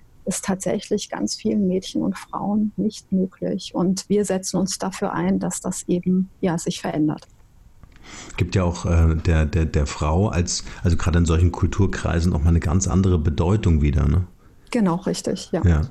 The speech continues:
Speaker 2: ja. Wie, wie kamst du zu diesem Engagement? Kam das zu dir?
Speaker 1: Ja, irgendwie schon.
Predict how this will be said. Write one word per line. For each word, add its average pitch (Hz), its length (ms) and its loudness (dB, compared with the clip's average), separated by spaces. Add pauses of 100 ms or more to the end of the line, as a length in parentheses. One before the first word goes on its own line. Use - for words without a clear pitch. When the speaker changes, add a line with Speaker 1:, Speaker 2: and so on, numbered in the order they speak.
(200)
Speaker 2:
ja. 87 200 2 (120)
Wie, 110 220 2
wie 107 80 4
kamst 101 420 2
du 117 60 2
zu 113 160 -2
diesem 110 260 2
Engagement? 104 560 4
Kam 90 140 2
das 90 180 0
zu 90 100 0
dir? 98 320 4 (1400)
Speaker 1:
Ja, 202 380 0
irgendwie 254 400 2
schon. 180 420 -2